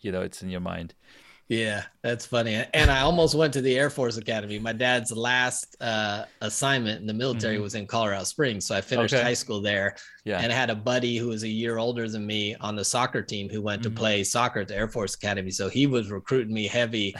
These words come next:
Speaker 1: <laughs>
Speaker 2: And for a minute, I almost, I was like, "I cannot go in the military." So I didn't,
Speaker 1: <laughs>
Speaker 2: but it was close.
Speaker 1: It was close. Nice, nice. I like it. All right. What is your favorite movie or T V show?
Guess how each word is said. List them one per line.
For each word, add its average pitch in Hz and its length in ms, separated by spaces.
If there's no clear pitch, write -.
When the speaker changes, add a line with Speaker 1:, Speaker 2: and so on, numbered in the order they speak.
Speaker 1:
<laughs> - 200
Speaker 2:
And 107 380
for 123 140
a 117 40
minute, 131 520
I 120 100
almost, 131 420
I 117 80
was 110 120
like, 113 240
"I 113 80
cannot 110 460
go 104 100
in 101 80
the 101 80
military." 95 580
So - 180
I 104 120
didn't, 107 380
Speaker 1:
<laughs> - 40
Speaker 2:
but 110 100
it 127 60
was 160 160
close. 147 480
Speaker 1:
It 113 120
was 110 140
close. 104 400
Nice, 101 360
nice. 90 280
I 87 80
like 87 180
it. 90 160
All 113 80
right. 98 240
What 127 220
is 180 240
your 160 140
favorite 135 360
movie 117 280
or 107 100
T 98 200
V 98 140
show? 80 400